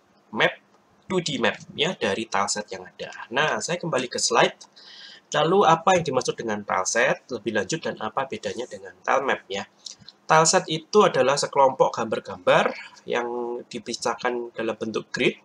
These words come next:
gitu ya. Dan kita bisa gunakan gambar-gambar ini untuk membuat peta permainan. Oke, eh, dulu ya, dulu sebelum ada graphical user interface, untuk membuat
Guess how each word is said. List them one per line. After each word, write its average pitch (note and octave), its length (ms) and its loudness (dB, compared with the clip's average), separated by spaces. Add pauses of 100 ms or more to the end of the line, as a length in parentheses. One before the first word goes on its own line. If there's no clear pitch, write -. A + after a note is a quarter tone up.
gitu A#2+ 360 -4
ya. - 20 -10 (540)
Dan A#2 560 2
kita G#3 400 -2
bisa D3 260 -2
gunakan A#2 540 -2
gambar-gambar G#2 560 -8
ini C#3+ 480 -8 (320)
untuk C3 240 0
membuat G#2+ 480 0
peta A2+ 480 2
permainan. A2 560 -2 (320)
Oke, D#3+ 240 0
eh, - 840 0 (100)
dulu E3 480 4
ya, B2+ 240 2 (160)
dulu D3 480 2
sebelum C3 560 -4
ada B2+ 320 0
graphical B2 480 -2
user - 240 -4
interface, - 800 -2 (480)
untuk D3 240 0
membuat A#2+ 320 2